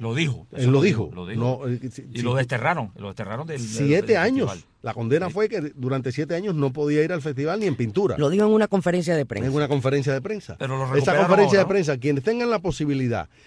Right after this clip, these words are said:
Speaker 2: de ver imágenes, eh, están viendo ahora mismo la conferencia de prensa del festival, eh, del dos mil once.
Speaker 3: Pero noto, noto como
Speaker 1: La,
Speaker 3: una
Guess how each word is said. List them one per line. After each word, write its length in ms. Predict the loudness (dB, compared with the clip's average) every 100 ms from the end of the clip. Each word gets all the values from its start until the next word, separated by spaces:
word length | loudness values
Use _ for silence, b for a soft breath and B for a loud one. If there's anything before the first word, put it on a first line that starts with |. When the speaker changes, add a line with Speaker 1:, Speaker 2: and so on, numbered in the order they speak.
| b
Speaker 2:
de 120 | -2 0
ver 160 | 2
imágenes, 680 | 0 -4 -4 -4 -6 -12 -20 _ _
eh, 340 | -6 -4 -6 -8
están 360 | -8 -4 -2
viendo 240 | -2 -2 -2
ahora 140 | -4
mismo 240 | -4 -4 -4
la 100 | -6
conferencia 520 | -6 -6 -4 -4 -4
de 80 | -4
prensa 380 | -4 -6 -8 -14 b b b -4
del 180 | -4
festival, 580 | -2 -6 -4 -2 -2 -4 -12 _ -10
eh, 420 | -8 -6 -6 -6
del 180 | -6 -6
dos 160 | -6 -4
mil 120 | 0
once. 80 | 2
Speaker 3:
Pero 60 |
noto, 300 | 2 2 0 -2 -2
noto 260 | -2 0
como 320 | 0 2 4
Speaker 1:
La, 80 |
Speaker 3:
una 40 | 4